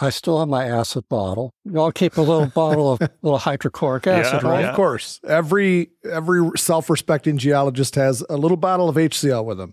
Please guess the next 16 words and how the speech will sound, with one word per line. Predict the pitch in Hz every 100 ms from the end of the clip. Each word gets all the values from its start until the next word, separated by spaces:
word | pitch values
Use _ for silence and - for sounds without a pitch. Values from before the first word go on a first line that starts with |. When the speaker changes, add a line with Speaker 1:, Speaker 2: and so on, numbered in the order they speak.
| _
Speaker 1:
We | 143
do | 135 120
that. | 104 92 -
I've | 131 -
got | 147 117
a |
little | 123 110
hand | 117 151 151
Speaker 2:
<laughs> | 143
Speaker 1:
lens. | 147 143 147 151 - - 113 107 _ _ _ _ _ -
I've | 123 110 -
got | 156 131 117 107
my | 175 127
phone, | 123 175 110 82
my | 92
camera, | - 151 120 104 82 90